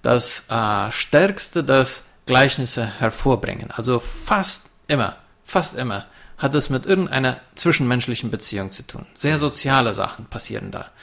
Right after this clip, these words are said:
Und diese Dynamik, die zwischen diesen drei Punkten dann passiert,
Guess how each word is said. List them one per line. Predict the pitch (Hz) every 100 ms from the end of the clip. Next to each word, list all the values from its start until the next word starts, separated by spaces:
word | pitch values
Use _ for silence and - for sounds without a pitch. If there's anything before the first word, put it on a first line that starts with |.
| - - - - -
Und | - 135
diese | 180 190 196
Dynamik, | 156 143 202 170 104 - - - _ _
die | 127 127 120
zwischen | - 147 - 131 127 123 123 - - _
diesen | 127 123 117
drei | 120
Punkten | - 226 240 120 110
dann | 107
passiert, | 131 110 - 110 151